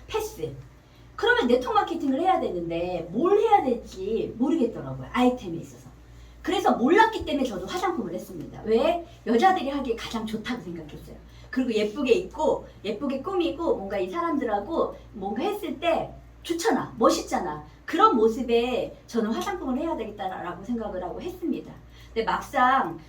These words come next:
어, 했을 때, 어, 제가 했었던 이론과 실질적인 거하고는 좀 차이가 있었기 때문에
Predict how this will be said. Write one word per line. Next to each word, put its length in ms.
어, 360
했을 380
때, 340
어, 160
제가 240
했었던 640
이론과 640
실질적인 800
거하고는 500
좀 140
차이가 340
있었기 460
때문에 540